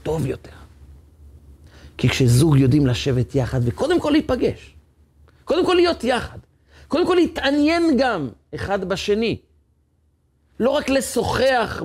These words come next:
במה אני חושב ומה אני מרגיש, אלא להיות ביחד, להקשיב לרגש של השני, זה להיות איתו. הדיבור הכי גדול זה היכולת שלנו להקשיב.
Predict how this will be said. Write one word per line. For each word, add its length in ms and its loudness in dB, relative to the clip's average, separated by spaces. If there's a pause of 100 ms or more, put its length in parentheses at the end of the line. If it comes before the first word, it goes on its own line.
במה 560 2
אני 180 0
חושב 420 -2
ומה 220 0
אני 160 -2
מרגיש, 540 -2 (560)
אלא 120 2
להיות 240 0
ביחד, 400 0
להקשיב 640 -2
לרגש 540 -2
של 140 -2
השני, 360 -2 (220)
זה 160 2
להיות 320 2
איתו. 200 -12 (2500)
הדיבור 460 0
הכי 260 4
גדול 440 2
זה 140 0
היכולת 580 0
שלנו 360 -4
להקשיב. 520 -8